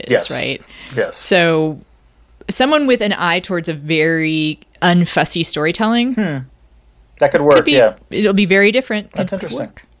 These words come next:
Speaker 2: All right, we'll have to see. All right, let's close with Act four, Naru v Predator.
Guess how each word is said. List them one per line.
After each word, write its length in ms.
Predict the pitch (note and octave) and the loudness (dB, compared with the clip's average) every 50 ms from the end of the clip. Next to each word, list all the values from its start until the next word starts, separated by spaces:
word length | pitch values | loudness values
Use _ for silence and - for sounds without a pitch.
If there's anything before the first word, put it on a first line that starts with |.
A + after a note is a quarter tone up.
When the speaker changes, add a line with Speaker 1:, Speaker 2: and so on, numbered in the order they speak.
| - - | -12 -8
Speaker 2:
All 40 | D3 | -8
right, 80 | D3 | -6
we'll 120 | B2 A#2+ C3 | -6 -6 -8
have 80 | C3 | -8
to 80 | - C#3+ | -10 -12
see. 160 | - - D#3 C#3 B2+ - _ _ _ - - - - - - - - - - - - - - | -12 -10 -10 -10 -12 -16 _ _ _ -20 -18 -18 -16 -16 -16 -16 -16 -14 -14 -14 -16 -6 0
All 120 | - F3+ G#3+ | 2 4 6
right, 280 | G#3+ G3 F#3+ F#3 - - - F3 | 6 6 4 2 0 -2 0 0
let's 160 | F3+ - - | 0 0 0
close 320 | - - G#3 G#3 G#3 F#3+ | 2 2 4 4 4 4
with 80 | G3+ G3+ | 4 4
Act 180 | G3 F#3+ F#3+ | 4 4 2
four, 480 | - - G3+ G3 G3 F#3+ F#3 F#3 F3+ - | 2 2 4 6 8 8 6 6 4 2
Naru 500 | D3 C#3 C#3 C#3+ D3 D3+ D3 D3+ D3 C#3+ | 0 0 2 4 6 6 6 4 4 2
v 220 | C3 B2+ B2 A#2+ | 0 -2 -2 -4
Predator. 540 | A#2 - - D3 D3 D3 C3 A#2 G#2+ F#2 - | -4 0 2 2 2 4 2 0 0 0 -2